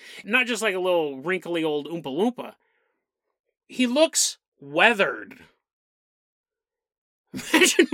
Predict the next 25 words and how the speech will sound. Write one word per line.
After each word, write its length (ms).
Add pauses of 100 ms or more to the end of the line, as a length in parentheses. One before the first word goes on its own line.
more 160
of, 120
like, 140
a 80
tiny 420
Clint 320
Eastwood. 560 (200)
And 120
even 220
his 140
clothes 380
look 220
weathered, 400
like 200
he's 180
been 120
standing 480
out 120
in 60
the 120
elements 480
for 300 (1080)
a 60
hundred 640
years. 840